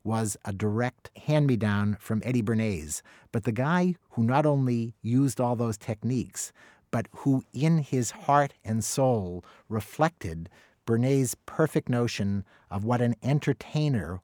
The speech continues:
was more than a candidate and what the ultimate spinmeister was, was Donald Trump. He never went off message. He looked like he was appealing to,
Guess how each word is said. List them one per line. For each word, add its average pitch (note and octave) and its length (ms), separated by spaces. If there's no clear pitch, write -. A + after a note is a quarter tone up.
was F#2 560
more B2 200
than A2+ 120
a A2 60
candidate G2+ 640
and G2+ 180
what A2+ 140
the A2 160
ultimate B2+ 340
spinmeister G#2 640
was, F2+ 380
was G#2+ 120
Donald A#2+ 360
Trump. G2 400
He A2 160
never D3+ 640
went A#2+ 240
off A#2 280
message. A#2+ 640
He A#2+ 160
looked B2 400
like C#3+ 220
he C3 120
was B2 160
appealing B2+ 680
to, A2 440